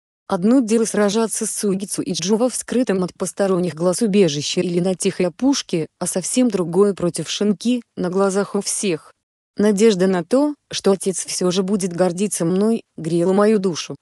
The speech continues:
Шинки спрыгнула и встала напротив меня. Я подготовил кунаи с печатью. Осталось всего несколько секунд. Прозвучал сигнал к началу действия. Шинки направил свой железный песок на, на меня.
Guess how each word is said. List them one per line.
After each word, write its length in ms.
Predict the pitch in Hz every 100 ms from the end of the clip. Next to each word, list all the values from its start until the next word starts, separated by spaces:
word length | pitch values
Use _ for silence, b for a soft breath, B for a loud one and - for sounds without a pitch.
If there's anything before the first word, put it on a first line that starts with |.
| _ _ _ _
Шинки 420 | - 220 214 - 226
спрыгнула 560 | - 208 202 202 202
и 40 | 196
встала 380 | - 240 226
напротив 520 | 208 226 185 180 180 196
меня. 320 | 190 214 240 _ _ _ _ -
Я 180 | 196 214
подготовил 600 | 233 196 208 226 208 196
кунаи 300 | 190 185 180
с 80 |
печатью. 680 | - 185 - 180 147 143 135 143 _ _ _ _
Осталось 460 | 196 180 214 202 190
всего 300 | - 214 220
несколько 500 | 214 196 - 190 196
секунд. 500 | - - 185 165 - _ _ _ _ -
Прозвучал 540 | 196 196 226 - 277
сигнал 420 | - 175 175 190
к 80 | 170
началу 380 | 190 202 214 202
действия. 640 | 170 226 - 156 165 156 156 _ _ _ _ -
Шинки 340 | - 214 -
направил 560 | 269 208 - 208 190 190
свой 220 | - 180
железный 440 | 175 165 160 165
песок 380 | 156 214 - 262
на, 80 | 170
на 80 | 185
меня. 340 | 160 160 151